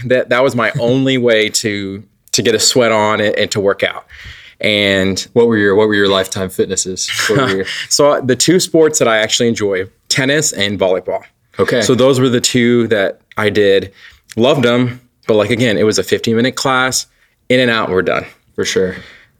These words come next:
Speaker 1: And because I developed a really just bad mentality towards fitness,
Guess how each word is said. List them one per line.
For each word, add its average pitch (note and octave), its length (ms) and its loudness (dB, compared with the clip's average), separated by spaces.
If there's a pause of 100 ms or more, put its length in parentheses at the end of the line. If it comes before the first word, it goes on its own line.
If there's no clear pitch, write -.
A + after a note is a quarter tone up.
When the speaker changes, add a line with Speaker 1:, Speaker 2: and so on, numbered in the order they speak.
Speaker 1:
And G#2 760 0 (480)
because C3+ 480 2
I A#2 140 0
developed A2 540 2
a G#2 140 0
really G#2+ 520 0
just G#2 380 -4
bad G2 560 -2
mentality G#2 640 0
towards - 300 -4
fitness, B2 600 0